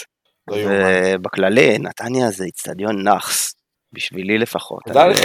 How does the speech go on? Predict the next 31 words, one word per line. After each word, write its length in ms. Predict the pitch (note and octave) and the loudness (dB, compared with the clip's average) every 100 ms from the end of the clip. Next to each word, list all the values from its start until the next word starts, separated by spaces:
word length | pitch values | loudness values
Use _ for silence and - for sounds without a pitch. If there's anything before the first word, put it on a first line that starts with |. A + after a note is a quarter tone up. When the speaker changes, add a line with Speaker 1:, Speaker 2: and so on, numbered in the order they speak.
| B2+ | 2
Speaker 2:
לא 60 | G2+ | 2
יודע 240 | B2 A#2+ | 4 4
מה 280 | A2 A2+ A2 | 8 10 10
Speaker 1:
לא, 40 | |
Speaker 2:
היה, 220 | A2 A#2 A#2+ | 10 10 8
Speaker 1:
אז, 200 | - - | 4 0
Speaker 2:
מה 380 | A#2+ A#2+ A#2 A#2 | 6 10 10 10
Speaker 1:
אז 60 | |
Speaker 2:
האחוזים 400 | A2+ - B2 C#3+ | 8 4 6 6
שלך, 300 | C3+ A2+ - C3+ | 6 4 8 8
אתה 160 | A#2 B2 | 10 6
מגיע 280 | A#2+ C3 | 6 8
לשם 220 | A#2+ - G#2 | 8 6 2
כנראה 280 | G2+ G#2 A2+ | 2 4 4
יותר 300 | G2+ C#3 C#3+ | 4 2 2
ממני. 480 | C3 B2+ A#2 G#2 G2+ _ _ _ - | 2 2 2 0 -6 _ _ _ 2
Speaker 1:
לא, 220 | D3 F3 | 4 4
אני, 120 | B2+ | 2
יש 220 | D#3 D#3+ | -4 0
לי 60 | G3 | -2
אחוזים 340 | - C#3 F3+ F3+ | -2 -4 -2 0
ממש 160 | F3 | -2
גבוהים 340 | C#3 C3 E3 F3 | -2 -2 -2 -4
שם. 200 | C3 G2 - _ - | -6 -8 -10 _ -4
כאילו, 160 | E3+ E3+ | 0 2
זה 100 | D3+ | 0
אצטדיון 260 | D3 D3 | 2 2
שאני 200 | E3 D#3+ | 2 0
ממש 220 | D#3+ E3+ | 0 0
אוהב 140 | E3+ E3+ | 2 2
אותו. 280 | E3+ G#2 | -2 -8